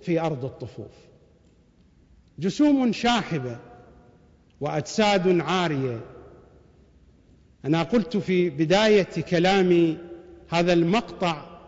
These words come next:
من زيارة الناحية المقدسة يتحدث عن آلام من قتلوا وعن آلام من بقوا، وهذه بمجموعها هي آلام الحسين عليه السلام.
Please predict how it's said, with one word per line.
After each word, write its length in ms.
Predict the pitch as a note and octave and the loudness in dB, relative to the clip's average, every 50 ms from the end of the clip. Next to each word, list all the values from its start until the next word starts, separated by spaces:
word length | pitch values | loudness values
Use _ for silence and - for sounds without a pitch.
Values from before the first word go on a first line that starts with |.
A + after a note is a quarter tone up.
| - - - - - - | -20 -20 -20 -20 -10 -4
من 140 | C#3+ D#3 D#3+ | -2 -2 0
زيارة 480 | C3+ D3 F3+ G3+ A3 A3+ G#3+ G3+ F#3 F#3+ - | 2 2 2 4 4 2 2 0 -2 -2 -2
الناحية 640 | F3 E3+ E3+ F#3 G3+ G#3+ F3 - - F3+ F3 E3 | -2 0 2 2 2 0 0 -2 -2 0 0 0
المقدسة 1000 | D3+ D3 D3 D3+ D3 - F#3+ F#3+ F3 D3+ D#3 E3 - - - D#3+ D#3 D#3 D3 - - - - - - - - - - - - - - - - _ _ _ _ - | 0 0 -2 -4 -2 -2 -2 -2 -2 -2 -2 -2 -2 -2 -4 -4 -2 -2 -4 -6 -10 -14 -18 -20 -20 -20 -20 -20 -20 -20 -20 -20 -20 -20 -20 _ _ _ _ -4
يتحدث 720 | D#3 E3+ - F#3+ - - G#3+ A#3+ G3 F3 F3+ G3 - - G3 G3 F#3 F#3 E3+ F3 - - - - | -4 -4 -4 -4 -4 -2 -2 -2 -2 -2 -2 -2 -2 0 0 2 2 2 0 -2 -8 -16 -18 -10
عن 220 | C3+ D#3 F#3+ F#3+ F#3 | -4 -2 0 0 0
آلام 560 | E3 F#3 G3 G3+ F#3+ G3+ A#3 B3+ B3+ B3 A#3+ | 0 -2 -2 0 0 2 2 2 2 2 2
من 340 | A3+ A3 G#3 G#3 G3+ G3 F3+ | 2 2 2 2 0 0 -2
قتلوا 640 | - - B3+ B3 - - B3 A3+ A3+ A3 G#3+ G3 G3 | -2 -2 -4 -2 -2 -2 -2 0 0 0 0 2 0
وعن 260 | F3+ D#3+ F3+ F3+ F3+ | 0 0 0 -2 -2
آلام 440 | - E3+ E3 D#3+ E3 F#3+ F#3+ F3+ F3+ | -2 -2 -2 0 0 0 0 0 0
من 360 | E3+ D#3 D3+ D3 C#3+ C#3 C3 | 0 0 -2 -2 -4 -4 -4
بقوا، 420 | C#3+ D#3 C#3+ - C3+ B2 G#2+ F2 - - - - - - - | -4 -4 -4 -4 -4 -6 -6 -8 -12 -18 -20 -20 -16 -10 -6
وهذه 640 | C#3+ C#3+ C#3+ E3+ F#3 F#3 F3+ E3+ E3 D#3 F3+ F3 | -4 -2 0 0 0 0 0 0 0 0 0 0
بمجموعها 1040 | D#3+ G#3+ B3+ B3 A3 F#3 C#3+ E3 F#3+ F#3 F3 D3+ D#3 D3 C#3 D3+ D3+ D3+ D3 C#3+ - - - - - - | 0 0 0 0 0 0 0 0 0 0 0 0 0 -2 0 0 0 -2 -2 -4 -8 -12 -20 -18 -8 -4
هي 380 | D#3+ D#3 D#3 D#3 D#3 D#3+ D#3 | -2 -2 -2 0 0 0 0
آلام 340 | D3+ E3+ F3 E3 D#3 D3+ D3 | 2 2 0 0 -2 -2 -4
الحسين 520 | C3+ A#2+ - - B2+ - D#3+ D3 C3+ B2+ | -4 -6 -6 -10 -8 -4 -4 -2 -2 -2
عليه 400 | B2+ A#2 A2+ A#2 A2+ A2 G#2 F2+ | -2 -4 -4 -6 -6 -6 -8 -10
السلام. 380 | G#2 G2+ - - A2 G2+ - - | -12 -14 -14 -16 -16 -16 -18 -18